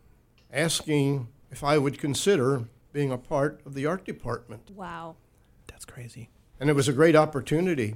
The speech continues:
Speaker 1: Made me really think twice. Uh, would have had to move to California,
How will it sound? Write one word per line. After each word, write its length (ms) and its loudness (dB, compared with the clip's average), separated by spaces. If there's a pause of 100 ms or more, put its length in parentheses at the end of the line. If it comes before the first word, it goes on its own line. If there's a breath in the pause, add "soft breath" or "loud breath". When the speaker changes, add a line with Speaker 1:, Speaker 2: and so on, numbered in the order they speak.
Speaker 1:
Made 200 4
me 120 4
really 220 4
think 300 -4
twice. 600 -8 (120)
Uh, 320 -2
would 100 2
have 80 0
had 80 2
to 60 4
move 240 6
to 60 -2
California, 840 2